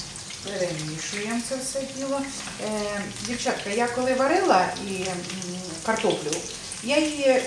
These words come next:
підсолювала. Ну, але можна, якщо ви не вкинули там солі, ну, мало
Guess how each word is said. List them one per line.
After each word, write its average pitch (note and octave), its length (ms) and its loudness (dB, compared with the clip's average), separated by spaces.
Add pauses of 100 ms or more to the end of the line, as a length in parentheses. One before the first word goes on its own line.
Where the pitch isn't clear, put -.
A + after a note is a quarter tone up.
підсолювала. D#3 800 0 (680)
Ну, A4 120 0
але F4 300 8 (1400)
можна, A3+ 600 6 (480)
якщо G3+ 260 2
ви G3+ 120 2
не G3 140 2
вкинули G3 480 0
там G#3+ 360 2
солі, E3+ 300 -2
ну, C4 140 -2 (260)
мало F3+ 460 2